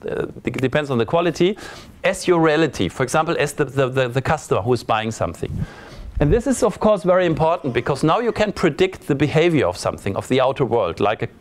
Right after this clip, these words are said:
customer. Um, and this model then, but you're not done yet. So this can, can be done in a Python notebook, right? That is what data scientists are doing. But you don't have it in production yet. That is, a, again, a totally different story.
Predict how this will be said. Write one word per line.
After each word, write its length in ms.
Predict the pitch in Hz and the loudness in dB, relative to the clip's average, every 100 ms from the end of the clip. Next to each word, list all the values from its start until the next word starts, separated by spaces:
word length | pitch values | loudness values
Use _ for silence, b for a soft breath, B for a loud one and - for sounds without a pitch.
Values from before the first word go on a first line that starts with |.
| - | -4
customer. 520 | 131 - 107 80 - B B B B B - | -2 0 -2 -2 -4 B B B B B 2
Um, 300 | 156 160 - | 4 2 2
and 140 | 147 147 | 2 4
this 180 | 254 285 | 4 4
model 300 | 277 262 190 | 4 4 4
then, 360 | 170 131 120 - - | 4 4 0 -4 -2
but 240 | 147 - - | -2 -2 0
you're 160 | 156 | 2
not 180 | 185 175 | 2 2
done 220 | 190 220 | 0 2
yet. 240 | 147 92 - | 0 0 -4
So 240 | - 127 | -2 2
this 240 | 160 - | 2 0
can, 340 | - 202 190 185 | 0 2 2 2
can 220 | 185 180 | 2 2
be 100 | 170 | 2
done 220 | 165 175 | 2 2
in 100 | 165 | 2
a 60 | 151 | 0
Python 420 | - 156 175 147 | 0 -2 0 0
notebook, 500 | 104 95 101 90 - - | 0 2 0 -2 -6 -4
right? 320 | 110 151 208 | -2 -2 0
That 200 | 156 170 | 0 0
is 140 | 160 | 0
what 200 | 160 139 | 0 2
data 240 | 143 170 147 | 2 2 2
scientists 520 | - 90 92 87 104 | 0 -4 -4 -4 -2
are 100 | 90 | -2
doing. 300 | 95 82 - B B B B - | 0 -2 -6 B B B B -2
But 180 | 151 | 0
you 80 | 175 | 0
don't 280 | 139 185 233 | 2 2 2
have 160 | 202 208 | 2 2
it 100 | 196 | 0
in 100 | 170 | 0
production 600 | 160 131 240 - - 85 - | 0 0 -2 -2 -4 -4 -2
yet. 200 | 90 80 - | -2 -2 -4
That 220 | 123 170 | -2 0
is, 160 | 214 180 | 0 0
a, 80 | 165 | 0
again, 340 | 143 160 196 | 0 0 0
a 60 | 165 | 0
totally 340 | - 175 170 | 0 2 2
different 360 | 147 151 139 - | 2 0 -2 0
story. 460 | - 165 117 107 | 0 2 2 0